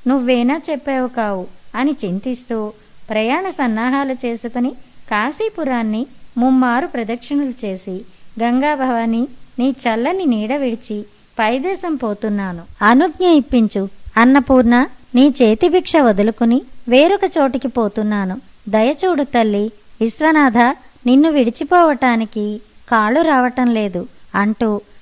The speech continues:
అక్కడి దేవతలందరినీ పేరు పేరున ప్రార్థించాడు, దుఃఖించాడు. అలాగే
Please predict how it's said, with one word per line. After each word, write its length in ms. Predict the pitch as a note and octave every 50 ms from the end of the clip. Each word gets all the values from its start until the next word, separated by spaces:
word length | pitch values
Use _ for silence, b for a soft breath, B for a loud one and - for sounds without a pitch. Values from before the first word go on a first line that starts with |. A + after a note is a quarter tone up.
| b -
అక్కడి 340 | G#3 B3+ - - F4+ E4+ E4
దేవతలందరినీ 1200 | A3+ A#3+ G#3 F3+ F#3 G#3+ A#3+ - E4+ D#4+ C4+ G#3 F#3 G3 A3+ C#4+ D4+ C#4+ C4 A#3+ A3+ A3 A3+ B3 - - - - -
పేరు 260 | C4 B3+ C#4 D4+ E4+ E4+
పేరున 480 | - D#4+ C#4+ B3+ A#3 A3+ A3 A3 A#3
ప్రార్థించాడు, 840 | C4 - C4+ C4 B3+ A3+ G#3+ A3+ A3+ G#3+ G3+ - G3+ F#3 F3 F3+ G#3+ - b b b b b -
దుఃఖించాడు. 720 | G3+ A#3 A#3 - - D#4+ F4+ E4+ C#4+ - B3 G#3 F#3+ F#3 F#3+ - b b b b b b
అలాగే 720 | G3+ G#3 G#3+ B3 D4 E4+ E4 D#4 C4 B3 A#3 A3+ A3+ B3